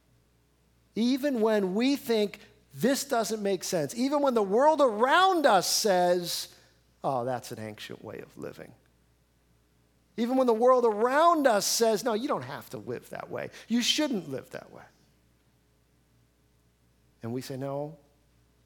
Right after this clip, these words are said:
I'm gonna obey the word of God, and I'm gonna obey what Jesus said." I think it's in that moment that God's able to know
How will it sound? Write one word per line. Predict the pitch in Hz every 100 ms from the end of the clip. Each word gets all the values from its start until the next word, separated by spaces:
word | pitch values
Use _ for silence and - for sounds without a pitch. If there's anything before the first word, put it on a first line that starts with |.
| _
I'm | 147
gonna | 196
obey | 185 120 123 123 127 127 127 120 _ _ _ _ _ _ _ _ -
the |
word | 110 113 113
of | 110
God, | 107 95 - - _ _ _ _ _ _ -
and | 113
I'm |
gonna | 143 180
obey | 170 127 131 127
what | 117 -
Jesus | - 131 120 -
said." | - - - - - _ _ _ _ _ _ _ _ _ _ _
I | -
think | - 160
it's | 160 -
in | 156
that | 156 -
moment | 120 120 113 98 95 - - - _ _ _ _ _ _ _ _ _ _ _ _ _
that | 117 -
God's | 123 131 123
able | 113 113
to | - 107
know | 104 92 90